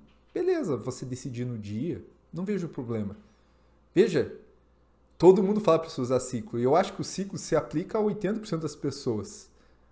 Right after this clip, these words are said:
Mas, se você tá seguindo o princípio, que é você alternar as matérias, que é você ter um equilíbrio, e você quiser decidir no dia, beleza, você só tem que fa-, seguir esse, esse princípio. E toda regra, ela tem um princípio por trás.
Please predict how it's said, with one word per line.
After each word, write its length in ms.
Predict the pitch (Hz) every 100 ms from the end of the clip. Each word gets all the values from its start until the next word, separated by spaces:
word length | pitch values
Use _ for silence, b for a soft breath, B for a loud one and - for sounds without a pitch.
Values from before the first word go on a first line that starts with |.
| b b b b _
Mas, 600 | 147 165 269 262 - - -
se 160 | - -
você 220 | 220 -
tá 120 | 254
seguindo 360 | 226 202 190 226
o 40 |
princípio, 840 | - 202 185 - 220 226 - 110 -
que 100 | 151
é 40 |
você 260 | 147 147 170
alternar 440 | 156 156 147 151
as 100 | 151
matérias, 800 | 147 123 - 139 151 127 - - - b b b b -
que 80 | 147
é 40 |
você 380 | 147 143 - 151
ter 140 | 151
um 60 | 147
equilíbrio, 680 | 147 143 139 247 202 117 107 -
e 60 | 139
você 220 | 147 151
quiser 220 | 143 139
decidir 340 | 139 - 123 131
no 120 | 123
dia, 200 | 113 151
beleza, 460 | 190 285 247 120
você 180 | 104 127
só 100 | -
tem 220 | 165 - 127
que 180 | -
fa-, 260 | 185 - 160 - b b -
seguir 460 | - 143 127 170
esse, 340 | 202 220 247 -
esse 180 | -
princípio. 680 | 226 247 294 - 220 - - - b b b b b b _
E 60 | 208
toda 480 | - - 311 359
regra, 400 | 190 156 202 220
ela 120 | 190 160
tem 160 | -
um 60 | 269
princípio 420 | - 180 - -
por 160 | - 131
trás. 560 | - 104 101 - -